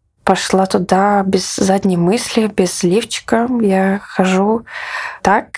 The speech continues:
и для меня это нормально, удобно. Я считаю это натуральным. Ну и оказалось, возле, именно возле этого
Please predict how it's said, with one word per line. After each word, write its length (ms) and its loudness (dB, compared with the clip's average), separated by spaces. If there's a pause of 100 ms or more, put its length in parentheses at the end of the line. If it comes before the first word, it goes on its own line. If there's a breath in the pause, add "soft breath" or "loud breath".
(100)
и 260 2
для 220 0
меня 260 2
это 200 -2
нормально, 600 2
удобно. 580 2
Я 80 2
считаю 320 0
это 160 -2
натуральным. 760 0 (720 loud breath)
Ну 120 2
и 140 2
оказалось, 840 0
возле, 600 0
именно 360 4
возле 460 4
этого 400 2